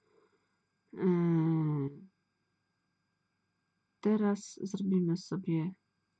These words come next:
jedno oczko łańcuszka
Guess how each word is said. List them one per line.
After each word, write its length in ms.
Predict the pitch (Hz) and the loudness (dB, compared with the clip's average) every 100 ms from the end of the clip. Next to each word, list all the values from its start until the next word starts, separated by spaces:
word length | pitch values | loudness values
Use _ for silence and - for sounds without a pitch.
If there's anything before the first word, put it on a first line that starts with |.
| _ _ - | _ _ -4
jedno 640 | 180 175 165 190 160 196 - - - - - - _ _ - | 0 2 2 0 -2 -6 -12 -20 -20 -20 -20 -20 _ _ -6
oczko 380 | - 196 - - | -4 -4 -4 -4
łańcuszka 840 | 170 165 190 226 226 - 214 247 | -2 -2 -6 -10 -12 -6 -2 0